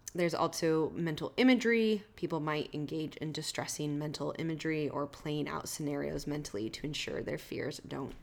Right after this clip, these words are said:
come true. So it's not a visible compulsion, right? You're not going to see necessarily somebody cleaning or checking things in the house. It's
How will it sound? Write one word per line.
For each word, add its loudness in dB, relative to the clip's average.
come -6
true. 4
So 10
it's 6
not 6
a 4
visible 8
compulsion, 2
right? 4
You're 6
not -2
going 6
to 2
see 2
necessarily 4
somebody 2
cleaning 6
or 2
checking 0
things -2
in -2
the -2
house. 0
It's -2